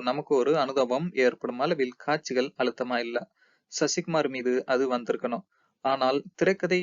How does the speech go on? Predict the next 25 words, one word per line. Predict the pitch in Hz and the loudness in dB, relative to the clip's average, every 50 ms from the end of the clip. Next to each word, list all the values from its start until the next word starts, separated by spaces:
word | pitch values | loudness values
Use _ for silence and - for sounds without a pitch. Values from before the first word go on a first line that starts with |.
| 165 | -2
யுக்தியில் | 147 131 127 _ - 139 127 127 123 131 139 - _ | -6 -8 -12 _ -4 -2 0 0 -2 -2 -6 -6 _
அதை | - 127 123 127 120 - _ | -2 -2 0 -2 -4 -4 _
பின்னர் | - 160 165 175 175 170 - | -6 -4 -2 -2 -2 -2 -4
கொண்டு | - - 139 135 131 135 | -6 -8 -8 -4 -2 0
வருவதால் | 123 127 120 120 120 113 120 117 117 120 - _ | 2 2 2 2 2 2 2 0 0 -2 -6 _
அதுவும் | - 123 135 151 151 131 127 160 196 196 - 175 | -2 -2 0 0 -2 -2 -4 -4 -6 -8 -4 -2
நடக்காம | 123 123 123 123 - 127 123 127 123 | 0 0 0 0 -2 -4 -4 -4 -6
போயிடுச்சு. | - - 123 120 117 117 107 - - 120 - _ _ _ _ _ _ _ _ _ _ | -6 -4 -4 -4 -4 -6 -8 -10 -10 -10 -12 _ _ _ _ _ _ _ _ _ _
அதே | 127 127 139 147 | -2 0 2 0
போல | 147 - 139 131 127 123 123 120 - _ _ _ _ _ _ - | 2 0 0 2 2 2 2 0 -4 _ _ _ _ _ _ -2
உன்னியின் | 160 185 214 233 233 214 185 | -2 0 0 0 0 0 0
கதாபாத்திரம் | 170 - 139 147 147 147 - 143 131 - 143 135 131 | -2 0 0 2 0 2 2 0 0 0 -2 -4 -2
பற்றியும் | - 127 - - 127 123 123 131 185 - | -4 -4 -4 -2 -4 -4 -6 -8 -12 -4
கடைசியில் | - 143 139 165 185 180 165 - 170 165 151 147 | -4 -2 0 0 0 -2 -4 -4 -2 -2 -2 -2
மட்டுமே | 135 127 123 - - 135 131 127 131 135 | -4 -6 -6 -4 -6 -4 -4 -4 -6 -4
வெளிப்படையா | - 131 131 147 151 - - 120 123 120 135 | -4 -4 -4 -4 -2 0 0 2 2 2 0
காட்டுறாங்க. | 139 - 135 123 - - 127 120 120 120 120 - _ _ _ _ _ _ _ - | 0 0 -2 -2 -2 -2 -4 -4 -4 -4 -6 -8 _ _ _ _ _ _ _ -4
சஸ்பென்ஸை | - 135 127 - - 160 156 147 - 143 | -2 -2 -2 0 0 -2 -2 0 -2 -4
காப்பாற்ற | - - 135 127 - 135 127 - 127 131 131 | -2 -2 -2 0 0 0 -2 0 0 0 0
இப்படி | 127 - - - - 131 127 - - | 0 -2 -6 -6 -4 -4 -4 -4 -6
செஞ்சிருந்தாலும் | - - 156 156 170 190 190 180 156 135 120 120 123 127 - - _ | -6 -6 -4 0 4 4 4 4 2 0 0 0 -2 -4 -8 -10 _
அது | - 123 123 139 - _ _ | -6 -4 -4 -6 -8 _ _
கொஞ்சம் | - 139 127 120 117 127 151 190 196 | -8 -6 -6 -4 -6 -6 -6 -6 -6
சறுக்கலை | - - - 135 139 165 - - 127 120 143 - _ - - | -6 -2 -2 0 0 -2 -2 -2 -2 -2 -2 -4 _ -12 -6
ஏற்படுத்தியிருக்கு. | - 131 120 117 - 127 120 - - 123 - - - - | -4 -4 -4 -2 -4 -6 -6 -4 -6 -8 -6 -6 -8 -8